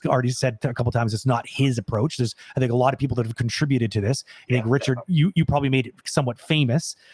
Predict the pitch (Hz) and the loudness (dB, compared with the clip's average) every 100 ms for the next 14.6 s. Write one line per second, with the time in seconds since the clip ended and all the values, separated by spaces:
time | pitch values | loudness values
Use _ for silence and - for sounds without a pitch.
0 | _ 117 113 117 - 123 113 110 - 117 | _ -2 -2 -4 -4 -4 -4 -6 -4 -4
1 | 113 123 127 - 110 117 104 107 127 123 | 0 0 0 -2 0 0 2 0 0 -2
2 | 107 110 127 120 107 - - - 117 - | -2 -2 0 0 -2 -12 -12 -4 -2 0
3 | 110 104 104 127 117 127 123 - 131 110 | 0 0 -4 -4 -4 -2 -2 0 -2 0
4 | 127 147 151 131 131 151 127 131 117 127 | 2 2 0 0 2 2 2 2 2 -2
5 | 110 101 - 139 107 101 98 113 107 120 | -2 -2 -2 0 0 -4 0 -2 0 0
6 | 110 113 117 110 110 101 127 117 113 101 | 2 2 2 2 0 0 0 0 0 0
7 | 104 123 101 - - - - 127 - _ | 0 -2 -6 -10 -20 -18 0 0 0 _
8 | 143 143 196 151 131 - _ _ _ _ | 0 0 2 0 0 -6 _ _ _ _
9 | 135 123 123 120 - 156 - - 156 135 | 2 4 2 0 -2 -2 -2 -2 -2 -2
10 | - 139 - - 139 127 - 131 123 113 | 0 0 0 0 0 2 2 4 4 2
11 | 101 113 110 82 - _ 120 107 101 104 | 2 0 0 -6 -14 _ -2 0 0 -2
12 | 101 101 104 - 131 143 131 123 131 127 | -2 -2 -2 -2 0 0 0 0 0 -2
13 | 127 127 123 147 151 135 135 135 120 - | 0 0 0 0 -2 0 2 2 2 2
14 | 135 131 123 135 156 208 | 2 0 2 2 2 0